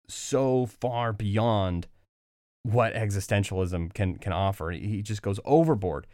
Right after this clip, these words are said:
And this is why Nietzsche is often considered an existentialist, but I don't know. It's, I don't know if that's quite fair. Nietzsche is just so extreme with his conclusions and, and observations.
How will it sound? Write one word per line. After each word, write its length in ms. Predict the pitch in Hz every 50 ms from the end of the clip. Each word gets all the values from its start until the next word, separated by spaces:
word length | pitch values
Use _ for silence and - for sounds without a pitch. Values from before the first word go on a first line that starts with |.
| - - _ _ _ _ _ _ -
And 120 | 120 147
this 100 | 156 151
is 120 | 156 127 127
why 320 | 127 117 113 110 104 101 - - - - -
Nietzsche 320 | - - 120 113 101 - 101
is 200 | 98 95 95 107
often 280 | 92 95 98 - 95
considered 440 | 87 107 104 - 208 220 190 143 104
an 120 | 98 95 92
existentialist, 760 | 87 82 - 87 - - 90 82 - - 57 53 - - - -
but 200 | - 90 - - - - - - _ - - - - - - -
I 60 | 104
don't 100 | 107 104
know. 200 | 110 107 95 87
It's, 260 | 82 80 - - - -
I 60 | -
don't 80 | 101 104
know 60 | 98
if 80 | 92 -
that's 140 | 92 - -
quite 280 | - - 92 - -
fair. 320 | - - - 107 95 80 80
Nietzsche 260 | 87 101 98 - 95
is 160 | 90 90 90
just 280 | - 92 87 - - -
so 520 | - 107 101 101 101 101 101 98 95 - _ _ _ _ _ _ _ _ _ _ _ _ _ _ _ _ _ _ _ _ _ _ _ - -
extreme 840 | 107 - - - - - 117 113 123 147 156 139 110 92 82 76 - - _ _ -
with 160 | 92 95 -
his 120 | 98 87
conclusions 600 | - - 98 90 - 110 107 98 92 92 87 80 87
and, 160 | 82 80 -
and 120 | - 90
observations. 760 | 85 82 80 85 80 78 87 92 90 - - 69 69 - -